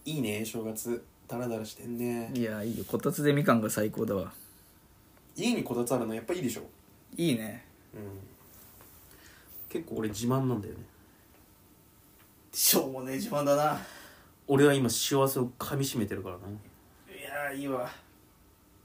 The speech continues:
Speaker 1: 最近一番幸せだと感じたことは何ですか？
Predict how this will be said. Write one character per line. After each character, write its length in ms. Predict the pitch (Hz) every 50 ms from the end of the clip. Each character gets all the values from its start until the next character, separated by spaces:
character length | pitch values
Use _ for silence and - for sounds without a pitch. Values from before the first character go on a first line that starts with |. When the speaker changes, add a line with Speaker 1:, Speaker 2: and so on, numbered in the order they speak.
| - - - - - - - - - - - - - - - - - - - - - - - -
Speaker 1:
最 180 | - - 170 170
近 160 | 180 160 151
一 100 | 151 165
番 160 | 165 165 160
幸 240 | - - 156 151 147
せ 100 | 147 151
だ 120 | 151 143
と 60 | 120
感 140 | - - 113
じ 120 | 110 104 107
た 60 | -
こ 100 | 110 101
と 80 | 104
は 40 | 101
何 140 | 104 104 104
で 60 | 107
す 80 | 104 -
か？ 80 | -